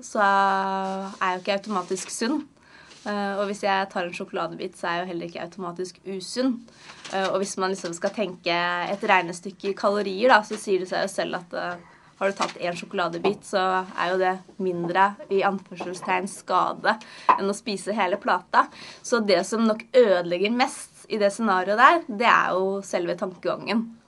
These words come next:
Alt eller ingenting. Eh, og det er noe jeg bruker mye tid på å jobbe med kundene mine på, den der. Eh, og bruker også ganske mye tid på det i boka, fordi det er nok den verste sabotøren for mange,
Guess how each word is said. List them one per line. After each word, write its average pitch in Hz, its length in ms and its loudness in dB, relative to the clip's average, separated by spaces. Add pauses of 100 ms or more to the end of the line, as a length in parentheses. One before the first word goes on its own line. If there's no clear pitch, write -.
(100)
Alt 180 300 -4
eller 180 240 -6
ingenting. 180 500 -4 (460)
Eh, 190 300 -6
og 190 100 -6
det 277 80 10
er 311 120 8
noe 269 100 4
jeg 208 100 4 (100)
bruker 226 160 0
mye 220 760 0
tid 170 260 -6
på 180 80 0 (300)
å 190 100 0
jobbe 190 260 2
med 165 440 -6
kundene 170 380 -8
mine 165 180 -8
på, 214 160 2 (140)
den 190 180 -4
der. 214 160 0 (240)
Eh, 196 560 -4
og 208 80 -4
bruker 196 240 -2
også 196 160 -8
ganske 214 320 -4
mye 180 160 -6
tid 170 180 -10
på - 80 -18
det 165 220 -4
i 185 60 -6
boka, 190 440 -10 (180)
fordi 185 840 -4
det 190 100 -2
er 165 200 -2
nok - 180 -14
den 254 280 -4
verste 240 260 -8
sabotøren 170 560 -10
for 175 120 -14
mange, 180 320 -8